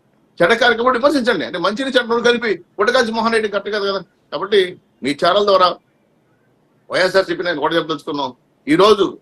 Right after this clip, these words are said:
స్వేచ్ఛా వాయువులు పెంచుకున్న ఆంధ్రప్రదేశ్కి బ్రహ్మాండ ప్రభుత్వం వచ్చింది, అద్భుతంగా పరిపాలన చేస్తా ఉంది, మంచి ఫలితాలు ఇస్తా ఉంది. మా కూటమి,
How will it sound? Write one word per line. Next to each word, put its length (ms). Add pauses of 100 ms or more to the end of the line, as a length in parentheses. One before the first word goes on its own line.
(180)
స్వేచ్ఛా 380 (140)
వాయువులు 320
పెంచుకున్న 380
ఆంధ్రప్రదేశ్కి 540 (300)
బ్రహ్మాండ 320 (100)
ప్రభుత్వం 360
వచ్చింది, 300 (400)
అద్భుతంగా 440
పరిపాలన 380
చేస్తా 280
ఉంది, 120 (320)
మంచి 260
ఫలితాలు 360
ఇస్తా 240
ఉంది. 160 (380)
మా 80 (300)
కూటమి, 360